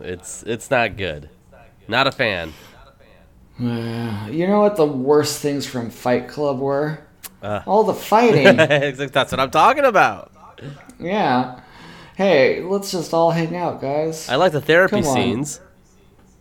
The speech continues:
Speaker 2: Mm-hmm. Love the therapy.
Speaker 1: Meatloaf?
Speaker 2: And I lo-, yeah, Meatloaf. I love when they were talking about, uh, consumerism.
Speaker 1: Oh, <laughs> I like when they show the guy in the underwear and it's like, "No guy looks like that."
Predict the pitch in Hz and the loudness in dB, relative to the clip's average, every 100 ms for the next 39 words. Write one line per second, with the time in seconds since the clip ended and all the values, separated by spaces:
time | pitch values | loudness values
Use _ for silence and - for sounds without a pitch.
0 | - 135 147 151 151 170 170 170 - 123 | -10 -4 0 0 0 -2 -4 -12 -16 -10
1 | 120 127 135 139 139 131 131 - 127 - | -2 2 4 4 4 0 -4 -10 -12 -6
2 | 135 123 113 101 - 107 95 113 101 117 | -2 0 0 -4 -6 -6 -4 -2 0 0
3 | 139 - - 147 147 135 - - - _ | 0 -2 2 4 4 4 -2 -10 -18 _
4 | - 135 131 117 117 110 92 156 170 170 | -6 -2 0 0 -2 -4 -2 -2 0 2
5 | 143 135 123 127 120 117 98 117 113 117 | 2 2 0 -4 -4 -4 -4 -6 -4 -2
6 | 107 - - - 101 104 - - 120 - | -2 -6 -10 -10 -8 -10 -10 -6 -4 -4
7 | - 113 120 101 98 98 104 120 127 202 | -4 -6 -10 -10 -10 -10 0 4 8 8
8 | - 190 170 175 165 156 143 131 117 92 | 8 6 4 2 4 2 0 -2 -6 -8
9 | - - 123 104 156 156 - 110 117 117 | -4 -2 0 -2 -10 -10 -2 0 0 0
10 | 113 107 123 104 110 113 107 101 117 113 | -4 -4 -4 -2 0 0 -2 -4 -2 0
11 | 104 87 82 85 101 101 85 104 90 87 | 0 -2 -4 -4 -2 -4 -4 -4 -2 -4
12 | 90 90 - 80 80 87 90 98 | -10 -12 -14 -16 -10 -4 -4 -4